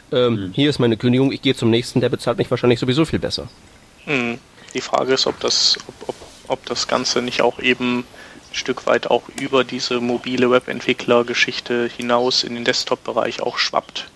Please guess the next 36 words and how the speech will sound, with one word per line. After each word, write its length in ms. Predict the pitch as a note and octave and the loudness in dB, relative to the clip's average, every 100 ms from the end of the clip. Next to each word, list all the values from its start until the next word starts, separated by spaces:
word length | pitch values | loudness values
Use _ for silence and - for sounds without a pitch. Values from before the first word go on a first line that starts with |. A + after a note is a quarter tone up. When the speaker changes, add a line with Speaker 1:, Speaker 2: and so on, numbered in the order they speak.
| - - - - - - | -20 -20 -20 -20 -12 0
Speaker 1:
Ähm, 140 | B2+ | 2
Speaker 3:
Also 160 | A#2+ A#2 | 2 0
so 160 | A2+ A#2 | 0 0
Browser 480 | A#2 A2+ B2+ C3 A#2 | 2 2 4 2 2
wie 100 | B2 | 2
Opera, 560 | C3 - C#3+ C3+ C#3 C3+ | 2 2 2 4 4 2
die 380 | B2+ B2+ B2+ | -2 -4 -2
haben 260 | C3+ C3+ C3 | 0 0 0
ja, 340 | C3 B2+ B2 A#2+ - - | 2 4 2 0 -12 -10
also 200 | B2 A#2+ | -4 -2
Mo-, 220 | A#2+ C3 - | -2 -2 -4
Mozilla 500 | C3+ - C#3+ D3+ D3 | -4 0 2 2 2
ist 220 | - - | 0 -2
ja 80 | B2+ | 0
noch 280 | B2+ - - | 0 -2 -2
meistens 600 | B2+ C3 - C3+ - - - | 0 0 -2 -4 -4 -6 -8
fein 260 | - B2+ | -2 -2
raus, 400 | B2 A#2+ D3 - | 2 2 2 0
aber, 300 | - B2 B2 B2 - - _ - - - _ _ | -2 0 0 0 -10 -20 _ -20 -20 -20 _ _
äh, 100 | C3 | -8
Microsoft 640 | A#2+ B2 - C3+ - C3 - | -2 -2 0 0 2 0 -4
und, 300 | B2 A#2 - | -6 -6 -6
und 180 | A#2+ A#2 | -6 -4
Opera, 400 | - - C#3 C3+ | -4 2 4 2
die 520 | C3 - C3+ C3+ D3 - | -2 -14 -8 -6 -6 -8
gucken 400 | - - - C3 | -8 -8 -6 -6
auch 140 | B2+ - | -6 -4
schon 180 | - A#2 | -2 0
oft 260 | A2 - | -2 -2
in 80 | A#2+ | -2
die 60 | A#2+ | -2
Röhre, 360 | A#2+ A#2+ A#2 A2+ - - - - - - _ _ _ - _ _ _ _ _ - - | -2 -2 -4 -6 -14 -20 -20 -20 -20 -20 _ _ _ -20 _ _ _ _ _ -10 -2
was 200 | C3 - | 2 4
so, 320 | B2 A#2+ A#2+ | 6 4 4
ähm, 260 | C3 A#2+ A#2+ | 2 0 -2
irgendwelche 800 | B2+ B2 C3+ B2 - A#2+ A#2 | -2 -2 -2 -2 0 0 0